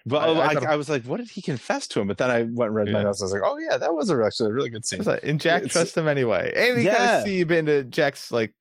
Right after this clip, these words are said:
Speaker 2: introspective thought as to how he's, his, his modus operandi, how he's operating on the island now.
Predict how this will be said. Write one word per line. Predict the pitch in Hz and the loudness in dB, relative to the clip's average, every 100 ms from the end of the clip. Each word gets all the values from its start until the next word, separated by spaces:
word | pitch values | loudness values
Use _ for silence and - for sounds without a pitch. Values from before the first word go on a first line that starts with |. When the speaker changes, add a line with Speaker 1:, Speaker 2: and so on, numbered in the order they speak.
| - | -6
Speaker 2:
introspective | 147 131 135 131 127 120 - | -4 -2 -2 -2 -2 -4 -2
thought | 123 110 95 87 | 0 2 2 0
as | 101 | -2
to | - 123 113 | -2 -2 0
how | 139 139 | 0 0
he's, | 117 | 0
his, | 127 127 104 | -2 -4 -2
his | 127 127 | -2 2
modus | 143 165 160 | 2 2 2
operandi, | 143 135 127 123 117 113 | -2 0 -2 0 0 0
how | 120 | 0
he's | 120 107 - | 0 -2 -2
operating | 131 131 120 113 | -2 0 -2 -2
on | |
the | 110 | 0
island | 107 104 92 | 0 0 -4
now. | 87 80 69 | -6 -6 -6